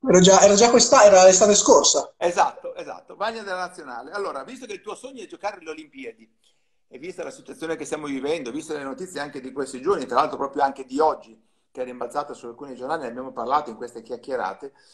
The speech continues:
Speaker 2: il presidente del comitato organizzatore delle Olimpiadi di Tokyo,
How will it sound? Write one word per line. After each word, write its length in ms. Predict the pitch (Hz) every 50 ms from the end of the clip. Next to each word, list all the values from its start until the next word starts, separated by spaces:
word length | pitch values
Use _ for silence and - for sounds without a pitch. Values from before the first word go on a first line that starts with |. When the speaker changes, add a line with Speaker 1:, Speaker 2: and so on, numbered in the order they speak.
| _ _ _ _ _
Speaker 2:
il 100 | 147 147
presidente 400 | 185 175 170 196 226 254 233 233
del 100 | 190 -
comitato 340 | 160 147 147 180 185 180
organizzatore 580 | 165 143 143 139 135 147 143 135 - 196 175 156
delle 240 | 131 127 123 123 127
Olimpiadi 480 | 127 127 123 113 113 156 147 117 117
di 140 | 117 123 139
Tokyo, 560 | 131 127 117 113 110 - - 147 156 175 175